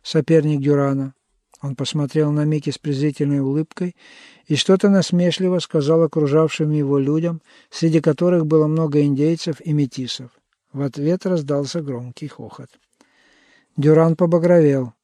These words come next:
«Смейтесь, смейтесь!» — вызывающе крикнул он. «Только помните, что Анри Дюран приехал сюда не шутки шутить». И он тряхнул перед Граузом Пьетом двумя серебристыми шкурками, а потом вытащил и десять рыжих.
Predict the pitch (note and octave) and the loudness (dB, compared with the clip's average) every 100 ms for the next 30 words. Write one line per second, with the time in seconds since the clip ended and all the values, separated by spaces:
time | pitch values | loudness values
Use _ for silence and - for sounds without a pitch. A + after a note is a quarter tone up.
0 | _ _ _ _ _ - - G3 G#3+ G#3 | _ _ _ _ _ -10 0 4 4 4
1 | F#3+ - G#3 D#3 C3+ A#2+ C#3 B2+ C#3 C3+ | 2 4 4 2 0 -6 -4 -2 0 0
2 | B2 C#3 B2 C3+ A#2+ C3+ A#2+ A2+ A2+ - | -2 -6 -6 -6 -4 -6 -8 -10 -14 -14
3 | - C3 C3+ A#2 E3+ F#3+ D#3 - A2+ A2+ | -10 -8 -8 -2 0 2 0 -2 -10 -12
4 | - D3+ D#3+ F3+ A3 G#3+ G3+ F3 D3 - | -4 0 2 4 4 6 6 4 2 -2
5 | D3 D#3+ - F3 F3+ D#3 D#3 E3 - B2 | 0 0 0 -4 -4 -4 -2 -4 -8 -12
6 | - A#2+ B2 - A#2+ - _ _ - _ | -12 -12 -12 -14 -16 -18 _ _ -20 _
7 | _ _ _ _ _ - E3+ A3 G#3+ G#3 | _ _ _ _ _ 0 4 4 4 2
8 | - G3+ G3 - D#3+ D3 D#3+ E3+ E3 D3 | 4 2 2 0 0 2 4 6 4 4
9 | D3 C3+ F3+ F3+ E3+ D3 C#3+ D3+ C#3+ D3+ | 2 0 -2 0 -2 0 0 2 0 2
10 | D3 C#3+ D3 - C#3 C3+ - - F#3+ - | 0 2 0 -2 -4 -4 -4 -4 -4 -4
11 | E3+ E3+ - _ _ _ _ - E3 G3+ | -6 -6 -10 _ _ _ _ -6 0 2
12 | A3 A#3+ F3+ F#3 E3+ F3 D3+ C3 C#3+ D#3+ | 4 6 6 2 0 0 -2 -2 -4 -4
13 | C3+ B2+ A#2+ A#2+ | -8 -10 -10 -12